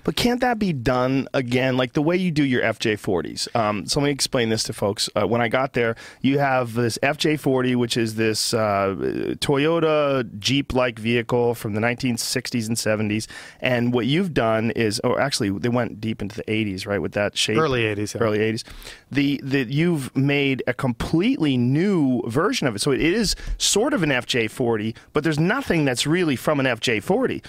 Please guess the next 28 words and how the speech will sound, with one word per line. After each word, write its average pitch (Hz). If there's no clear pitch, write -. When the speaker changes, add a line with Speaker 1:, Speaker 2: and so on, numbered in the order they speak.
Speaker 1:
You've 151
just 180
got 165
the 113
shape 175
that 131
you've 127
completely 147
had 127
remanufacture 139
in 127
a, 110
in 127
a 120
beautiful 156
new 143
aluminum. 123
Speaker 2:
So -
we 214
keep -
some 185
core 214
components 170
so 147
that 131
we 147
can 139
still 147